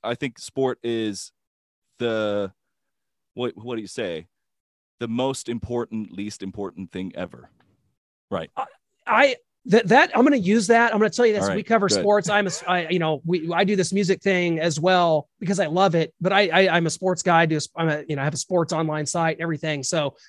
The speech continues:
Speaker 2: I, that is probably the best way I've ever heard sports summarized. And I
Speaker 1: Good thing. Yeah.
Speaker 2: love
Speaker 1: I, I
Speaker 2: that.
Speaker 1: think I've heard it somewhere as well. So,
Speaker 2: Um, <laughs> okay. 'Cause you're cool.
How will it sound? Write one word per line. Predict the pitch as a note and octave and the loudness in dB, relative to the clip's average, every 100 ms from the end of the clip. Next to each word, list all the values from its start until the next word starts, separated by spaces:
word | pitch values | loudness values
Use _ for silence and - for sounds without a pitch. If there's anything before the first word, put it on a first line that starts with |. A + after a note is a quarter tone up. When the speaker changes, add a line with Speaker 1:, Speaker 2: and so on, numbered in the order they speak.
| _ | _
Speaker 2:
I, | F#3+ G3+ | 0 2
that | F#3 A3 C4+ | 4 2 4
is | A#3+ G#3 - - | 2 2 -2 -2
probably | A3 B3 | 2 4
the | G3 | 4
best | D3 F#3+ G#3 - - _ _ F#3 | 4 4 4 -2 -12 _ _ 2
way | F#3 | 4
I've | F#3 F#3 | 4 2
ever | F3+ | 0
heard | E3+ F#3+ | -2 -2
sports | E3 E3 E3+ E3 | -2 -2 0 0
summarized. | A3 G3 D3+ C3 D#3+ - _ | 0 0 -2 -4 -8 -12 _
And | F#3 | -2
I | E3+ E3 E3+ | 0 0 0
Speaker 1:
Good | A#2 F#2+ | -2 -4
thing. | A#2+ G2 F2 - | -6 -6 -10 -10
Yeah. | A#2+ A2 F#2+ | -6 -6 -2
Speaker 2:
love | G#3 B3 F3 | 4 4 6
Speaker 1:
I, | E3 | 4
I | |
Speaker 2:
that. | D3 E3+ | 4 0
Speaker 1:
think | D#3 | 0
I've | |
heard | D3 C3 | 2 0
it | |
somewhere | - A2+ G#2 | 0 -2 0
as | G2 F#2+ | -2 -2
well. | F#2+ E2+ | -6 -8
So, | - F2 | -12 0
Speaker 2:
Um, | A3+ B3+ B3 A#3+ - - | 4 6 6 4 -2 -2
<laughs> | F#3 - - | -14 -10 -2
okay. | A#3+ B3+ A3+ | 4 6 6
'Cause | - A#3+ G3+ | 4 2 2
you're | D#4 | 2
cool. | A#3 C4+ B3+ B3 | 4 10 12 10